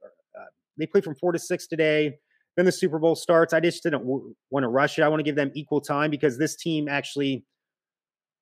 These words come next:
is good this year. They have the issues of their own, but I wanna give as equal amount of time to the women as the men. And then just a,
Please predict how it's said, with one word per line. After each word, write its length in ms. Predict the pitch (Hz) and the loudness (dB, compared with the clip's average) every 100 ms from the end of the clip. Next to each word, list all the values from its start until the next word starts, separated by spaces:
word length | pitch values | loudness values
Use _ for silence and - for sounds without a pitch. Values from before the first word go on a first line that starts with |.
| _ _ - | _ _ 8
is 360 | 202 180 - 107 123 | 10 10 8 -4 6
good 220 | 190 185 | 8 10
this 200 | 202 202 | 8 8
year. 120 | 196 | 4
They 100 | 175 | 6
have 140 | 180 | 2
the 140 | 170 165 | 0 -2
issues 280 | - 180 160 | -2 -2 0
of 100 | 135 | 0
their 240 | 131 151 | -2 0
own, 380 | 170 185 190 156 - | 2 2 2 -2 0
but 100 | 151 | 2
I 40 | |
wanna 240 | 156 170 160 | 4 2 2
give 260 | 165 139 - | 0 0 -6
as 300 | 127 123 - 135 | -6 -6 -8 -12
equal 260 | 151 160 | -4 -2
amount 180 | 151 147 | 0 -2
of 100 | 139 | -2
time 160 | 151 139 | -4 -4
to 80 | 127 | -4
the 80 | |
women 340 | 120 151 151 147 | 0 0 0 -2
as 160 | 131 | -4
the 80 | 120 | -4
men. 400 | 113 139 151 160 _ _ _ _ _ | -2 -2 -2 -4 _ _ _ _ _
And 140 | 175 180 | 2 4
then 240 | 180 170 | 4 4
just 260 | 147 - - | 2 2 8
a, 300 | 175 139 | 8 8